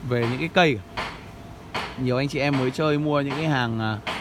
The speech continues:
vùng miền rồi những cái hàng ấy là nó, nó cứ bảo cả sổ số thứ ấy thì em thấy là nó không, không, không thực sự xứng đáng.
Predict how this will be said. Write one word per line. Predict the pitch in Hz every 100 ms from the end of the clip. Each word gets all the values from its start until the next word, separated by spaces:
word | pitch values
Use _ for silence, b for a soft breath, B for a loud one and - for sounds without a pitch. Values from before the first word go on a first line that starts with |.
| - - - - 117
vùng | 117 117
miền | 120 117 113 113
rồi | 113
những | 127
cái | 151
hàng | 135 117
ấy | 113 123
là | 170 147 117
nó, | 113 110 147
nó | 160 160 160 - - - -
cứ | 156
bảo | 143 117
cả | 120
sổ | -
số | 107 120 139 190 196
thứ | 151
ấy | 185 202
thì | 156 127
em | 135 131
thấy | 131
là | 139
nó | 120
không, | 117 147 135
không, | 143 135
không | - 139
thực | 131 117
sự | - 127 127 113 107
xứng | 120 123
đáng. | 113 117